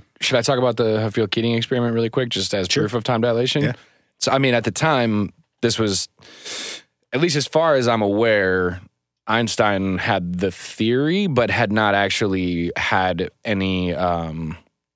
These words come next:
Speaker 1: like, experiment to prove time dilation. This was all theoretical in execution, right?
Speaker 2: I, when was,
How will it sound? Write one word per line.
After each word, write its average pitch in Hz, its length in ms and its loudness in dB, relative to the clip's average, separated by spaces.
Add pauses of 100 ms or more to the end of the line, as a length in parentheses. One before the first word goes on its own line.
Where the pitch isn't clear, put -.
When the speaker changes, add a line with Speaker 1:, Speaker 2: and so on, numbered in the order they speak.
(120)
Speaker 1:
like, 90 160 -4
experiment 92 540 -2
to 95 120 -4
prove 87 920 -4
time 87 240 -2
dilation. 78 580 -4 (180)
This 117 160 0
was 107 140 2
all 95 140 2
theoretical 90 1000 0
in 85 560 -2
execution, 78 600 -6
right? 92 260 -4 (1000)
Speaker 2:
I, 104 500 -2 (120)
when 117 300 2
was, 117 180 0